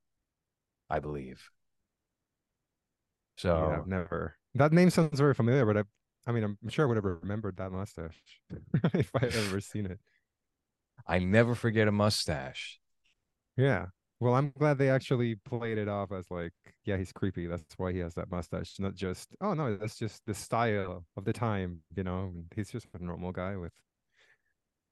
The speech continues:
Speaker 2: with a Michael Jordan mustache.
Speaker 1: The reverse Michael Jordan.
Speaker 2: Yeah. That's horrible. Is that, uh, Freddie Prinze? <laughs>
Speaker 1: Chico and the Man.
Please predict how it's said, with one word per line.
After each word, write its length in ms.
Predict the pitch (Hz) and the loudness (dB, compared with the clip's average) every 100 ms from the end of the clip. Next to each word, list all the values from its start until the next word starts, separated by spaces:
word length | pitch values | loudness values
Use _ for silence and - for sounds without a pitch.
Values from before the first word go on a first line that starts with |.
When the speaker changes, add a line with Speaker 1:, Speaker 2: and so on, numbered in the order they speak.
| _ | _
Speaker 2:
with 160 | 98 92 | -8 -6
a 200 | 85 82 - - | -6 -6 -10 -12
Michael 420 | 98 98 95 98 90 | -2 -2 0 -4 -4
Jordan 480 | 92 95 98 101 98 _ | 0 2 2 -4 -8 _
mustache. 680 | - 101 - _ 110 104 - - _ _ _ _ | -2 -2 -2 _ -4 -4 -6 -16 _ _ _ _
Speaker 1:
The 80 | 101 | 8
reverse 480 | 101 87 104 110 | 8 8 6 4
Michael 300 | 92 80 76 | 0 0 0
Jordan. 480 | 71 76 67 65 65 _ _ _ | -4 -4 -4 -8 -16 _ _ _
Speaker 2:
Yeah. 260 | 104 98 90 - _ _ _ _ | 0 0 -2 -8 _ _ _ _
That's 180 | 92 - | -8 -8
horrible. 520 | - - 82 82 87 | -14 -6 -4 -4 -6
Is 100 | 107 | -2
that, 340 | 110 113 135 143 | 0 2 4 6
uh, 360 | 139 107 92 85 - _ _ _ _ | 6 6 2 -2 -12 _ _ _ _
Freddie 220 | - 117 | 0 2
Prinze? 520 | 117 127 127 - - - _ _ _ _ _ | 2 2 0 -2 -12 -16 _ _ _ _ _
<laughs> 120 | - - - _ _ _ _ _ _ - | -12 -12 -12 _ _ _ _ _ _ -10
Speaker 1:
Chico 420 | - - 113 135 123 | 0 4 10 12 12
and 80 | |
the 60 | 107 | 12
Man. 420 | 98 101 110 120 | 8 8 8 4